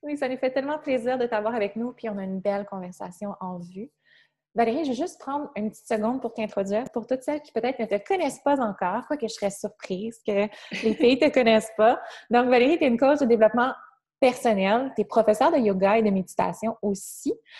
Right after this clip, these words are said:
T'es également fondatrice de la communauté intentionnelle et animatrice du très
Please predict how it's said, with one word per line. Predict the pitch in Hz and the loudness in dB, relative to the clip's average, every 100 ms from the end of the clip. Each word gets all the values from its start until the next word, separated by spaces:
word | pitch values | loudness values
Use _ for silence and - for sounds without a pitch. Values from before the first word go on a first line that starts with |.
| - - - | -20 -20 -2
T'es | 262 | 2
également | 247 302 415 | 4 4 2
fondatrice | 415 330 247 - 294 | 2 4 4 2 2
de | |
la | 226 | 2
communauté | 226 220 214 208 269 - | 4 4 4 2 -2 -4
intentionnelle | 262 269 269 269 - 208 202 240 254 - | -4 -2 -2 -2 -2 -2 2 2 0 -2
et | 226 - 277 | -4 -4 -4
animatrice | 302 233 202 - 269 226 | 0 0 0 -2 -4 -4
du | 190 | -8
très | - 302 | -6 -6